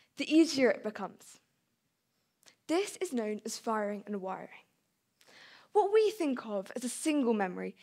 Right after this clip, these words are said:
is actually split up into several different parts, such as sights, smells, and sounds, called trace memories. These are stored in different parts of the cortex in the brain, almost like separate pieces of a jigsaw.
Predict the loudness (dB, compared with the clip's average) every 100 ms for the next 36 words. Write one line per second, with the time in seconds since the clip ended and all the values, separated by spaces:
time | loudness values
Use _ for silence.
0 | -18 -12 -10 -2 -2 -2 -6 -6 -6 -4
1 | -8 -6 -8 -8 -12 _ _ -8 -4 -4
2 | -2 0 0 -2 -4 -4 -4 -4 -4 -4
3 | -8 -8 -10 -10 -12 -20 -20 _ _ _
4 | -12 -6 -4 -6 0 6 6 6 -2 -16
5 | -12 -4 2 4 4 2 -2 -2 -2 -4
6 | -4 -18 -20 -20 _ _ _ -2 -2 2
7 | 4 4 4 -4 -6 -12 -16 -20 -20 _
8 | _ -20 -20 -20 _ _ -4 0 0 0
9 | -6 -2 0 0 -2 -2 0 -2 -8 -4
10 | -4 -4 -6 -6 -2 0 0 -2 -10 -10
11 | -6 0 0 2 0 -4 -14 _ _ _
12 | _ -20 _ -2 0 0 2 4 4 2
13 | -10 _ _ _ -10 -2 -2 -2 -8 -8
14 | -8 -8 -2 -4 -4 -16